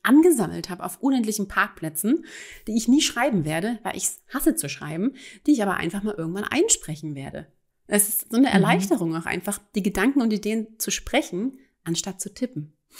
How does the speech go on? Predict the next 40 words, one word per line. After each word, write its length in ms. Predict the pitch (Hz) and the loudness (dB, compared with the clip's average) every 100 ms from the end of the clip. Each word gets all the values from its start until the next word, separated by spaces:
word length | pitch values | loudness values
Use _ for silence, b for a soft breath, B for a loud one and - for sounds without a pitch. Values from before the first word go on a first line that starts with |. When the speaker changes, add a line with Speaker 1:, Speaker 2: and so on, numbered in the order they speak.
| B B - _ _ _ _ - | B B -20 _ _ _ _ -4
Speaker 2:
Ja, 280 | 196 175 180 _ | -4 -4 -10 _
das 200 | - - | -6 -4
glaube 280 | - 180 170 | 0 2 0
ich. 60 | - | -6
Das 140 | 196 | -4
macht's 220 | 196 - | -4 -4
einem 180 | 185 185 | -6 -4
wirklich 260 | 190 180 - | -4 -6 -4
sehr 140 | 175 | -2
viel 160 | 175 180 | -2 -2
leichter. 380 | 175 202 220 | 0 0 -2
Und 100 | 233 | 2
du 80 | 226 | 2
kannst 320 | - 226 226 | 2 0 2
ja 60 | 214 | 0
so 160 | - 202 | -2 -4
viel 120 | 208 | -2
mehr 280 | 190 190 190 | 0 0 -2
auch 80 | |
daraus 340 | - 175 165 - | -2 -2 -2 -2
machen, 320 | 190 - 160 | -6 -4 -8
ne? 160 | 170 226 b b b | -6 -8 b b b
Als 220 | 175 - | -2 2
nur 440 | 202 214 220 214 | 4 6 4 2
aus 200 | 180 180 | -2 -6
Text. 320 | - 214 - 196 | -6 -8 -6 -4
Ich 80 | |
finde, 180 | - 175 | 4 4
man 140 | 175 175 | 4 -2
Speaker 1:
Mhm, 20 | |
Speaker 2:
kann 160 | 185 190 | -2 0
Speaker 1:
mhm. 400 | 190 151 233 302 | -2 -2 -2 2
Speaker 2:
Podcast-Folgen 580 | 208 - 214 - 196 180 | 2 2 0 2 -2 0
so 120 | 208 | -2
schön 260 | 202 202 | 2 2
wiederverwerten, 840 | 196 226 233 - 165 165 - 156 165 | 4 4 4 2 -2 -2 -4 -6 -8
weil 120 | 165 | -6
du 80 | 170 | -4
einfach 260 | 143 180 180 | -4 -4 -6
noch, 220 | 185 | -6